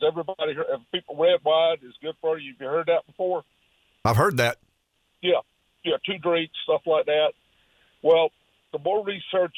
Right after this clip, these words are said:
Speaker 1: that I've been doing on the alcohol, I'm convinced now that, that it was, it's a poison. And, it's, and if you think about it, how do you start drinking? Well, you're, you're five years old and you're at Christmas,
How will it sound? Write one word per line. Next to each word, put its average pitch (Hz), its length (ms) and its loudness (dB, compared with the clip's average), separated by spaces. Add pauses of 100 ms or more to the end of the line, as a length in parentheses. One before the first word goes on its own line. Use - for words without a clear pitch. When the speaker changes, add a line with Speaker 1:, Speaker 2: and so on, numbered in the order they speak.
Speaker 1:
that 151 80 2
I've 156 140 4
been 151 200 -6
doing 160 300 0
on 160 180 2
the 147 60 0
alcohol, 113 800 -2 (1000)
I'm 170 140 0
convinced 156 500 -2
now 170 300 2
that, 127 160 -8 (360)
that 131 140 -4
it 151 140 -2
was, 147 100 -6 (140)
it's 151 240 2
a 131 140 -6
poison. 151 440 0 (140)
And, 139 140 0
it's, 151 260 -2
and 147 80 0
if 143 120 -8
you 156 200 -6
think 254 180 2
about 95 340 0
it, - 100 -6 (840)
how 185 140 6
do 226 160 0
you 190 160 -8 (100)
start 175 320 2
drinking? 147 380 -6 (160)
Well, 156 160 2
you're, 147 240 -8 (140)
you're 156 200 -8
five 185 320 2
years 180 240 -4
old 160 280 2
and 135 100 -10
you're 139 140 -8
at - 100 -16
Christmas, - 480 -4